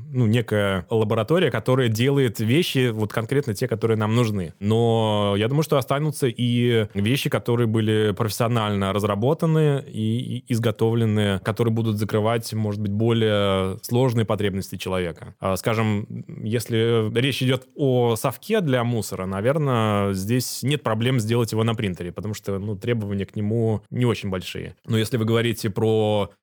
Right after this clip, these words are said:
ну, скажем, украшения, да, а, наверное, здесь требуется вот как раз усилия промышленного или предметного дизайнера, который найдёт ту форму, ту комбинацию материалов, там, технологий, чтобы получить предмет,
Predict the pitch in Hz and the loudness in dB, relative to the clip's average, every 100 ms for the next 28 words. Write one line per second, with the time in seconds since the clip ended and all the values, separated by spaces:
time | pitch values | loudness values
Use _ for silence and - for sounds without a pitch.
0 | - 101 - 92 92 87 92 - 95 85 | -10 -10 -6 -4 -4 -2 -4 -2 -4 -4
1 | 82 90 98 95 120 95 87 85 82 90 | -6 -6 -6 -8 -8 -8 -6 -8 -8 -6
2 | 92 101 107 92 98 104 101 - - - | -4 -2 -2 -2 0 0 0 -6 -8 -6
3 | - 117 117 113 113 - 113 107 104 104 | -2 0 2 2 0 -2 -2 0 2 2
4 | 101 98 98 - 95 - 101 101 - 104 | 0 0 -2 -4 -8 -4 -4 -4 -4 -6
5 | 95 - 101 98 98 98 95 92 92 90 | -6 -6 -6 -4 -2 0 0 0 0 -2
6 | 90 85 95 92 95 95 92 92 92 90 | -4 -6 -10 -6 -6 -8 -8 -6 -4 -4
7 | 90 85 95 98 95 98 98 98 95 98 | -6 -4 -2 0 0 0 -2 0 -2 -2
8 | 98 101 98 87 92 98 95 98 95 - | 0 -2 -2 -4 -6 -4 -2 -2 -2 0
9 | 101 107 107 104 - - 98 - 123 135 | 0 0 0 -2 -2 -4 -4 0 0 2
10 | 123 110 - 110 107 104 104 101 - 101 | 2 0 -2 -2 0 0 0 -2 -4 -4
11 | 104 104 104 101 98 92 - 92 - 98 | -2 -2 0 0 -2 -4 -6 -6 -6 -4
12 | 101 123 117 - 98 98 90 98 95 - | 0 0 -2 -2 -4 -4 -4 -4 -4 -4
13 | 104 - - - 110 101 117 127 | -6 -6 -10 -4 0 2 2 0